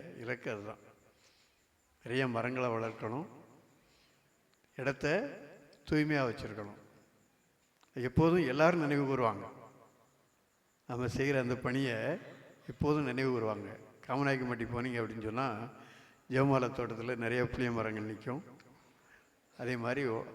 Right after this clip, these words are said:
அங்க ஒரு நந்தவனம்னு சொல்லுவாங்க ஸ்கூலுக்கு முன்னால, அங்க வந்து ஏறத்தாழ ஒரு முந்நூறு மரக்கன்றுகளை நட்டேன். அதுல இப்ப இருக்கிறது குறையா தான் இருக்கு, இருந்தாலும் இன்னைக்கு இருக்க பெரியவங்க சொல்லுவாங்க, "அல்போன்சாமி நட்டது" அப்படின்னு சொல்லி. அதே மாதிரி வெங்கடாச்சலபுரத்துலேயும்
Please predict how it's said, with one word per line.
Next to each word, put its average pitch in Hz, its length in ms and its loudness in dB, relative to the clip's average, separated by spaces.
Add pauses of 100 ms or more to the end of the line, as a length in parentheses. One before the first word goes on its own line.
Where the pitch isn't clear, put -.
(100)
அங்க 120 220 -2
ஒரு 113 140 2
நந்தவனம்னு 127 580 0
சொல்லுவாங்க 101 380 -4
ஸ்கூலுக்கு 123 440 -4
முன்னால, 107 320 -6 (960)
அங்க 123 180 -2
வந்து 131 200 0
ஏறத்தாழ 127 380 0
ஒரு 113 120 -4
முந்நூறு 127 840 2 (260)
மரக்கன்றுகளை 120 560 -2
நட்டேன். 107 340 -10 (800)
அதுல 107 180 -12
இப்ப 110 200 -8
இருக்கிறது 123 300 -2
குறையா 127 240 0
தான் 135 120 0
இருக்கு, 120 360 -6 (560)
இருந்தாலும் 147 360 2
இன்னைக்கு 147 240 0
இருக்க 147 180 -2
பெரியவங்க 143 400 0
சொல்லுவாங்க, 113 460 -6 (280)
"அல்போன்சாமி 120 640 -4
நட்டது" 110 300 -6
அப்படின்னு 107 240 -8
சொல்லி. 113 280 -18 (1400)
அதே 120 180 -4
மாதிரி 123 240 0
வெங்கடாச்சலபுரத்துலேயும் 113 1000 -2